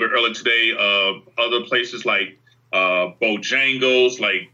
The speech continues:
the list goes on and on. They, yeah, they, uh, yeah, they're very well known, um, throughout the, uh, Carolinas. But anyway, this, this gentleman, uh, what happened was, is that a gentleman by the name of George Malaris, uh, he works with a nonprofit group called Queen City Unity.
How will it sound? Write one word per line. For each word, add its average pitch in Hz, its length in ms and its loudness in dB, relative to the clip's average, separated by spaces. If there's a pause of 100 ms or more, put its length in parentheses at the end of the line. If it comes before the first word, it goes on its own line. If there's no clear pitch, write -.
the 110 60 -6
list 135 280 -2
goes 123 180 0
on 123 320 -2
and 117 100 0
on. 110 300 2
They, 123 420 0 (640)
yeah, 113 460 0
they, 139 220 2
uh, 131 300 -2 (100)
yeah, 135 180 0
they're 127 160 0
very 147 240 0
well 143 140 0
known, 131 480 -2
um, 107 320 -2 (160)
throughout 120 240 0
the, 113 160 2
uh, 101 140 0
Carolinas. 113 540 -2
But 131 120 -2
anyway, 113 340 0
this, - 400 -6 (380)
this 139 140 -2
gentleman, 123 640 -4 (120)
uh, 117 140 0
what 123 140 -2
happened 151 320 -4
was, 113 340 0
is 104 80 -12
that 110 220 0
a 107 100 -2
gentleman 131 300 -2
by 120 100 2
the 117 80 -2
name 117 180 0
of 101 220 -4
George 123 400 0
Malaris, 123 680 -2 (340)
uh, 101 160 0
he 127 120 -2
works 127 260 0
with 120 80 -2
a 101 60 0
nonprofit 120 640 -4
group 120 200 -8
called 104 300 -2
Queen 135 420 -4
City 127 300 -2
Unity. 131 760 -2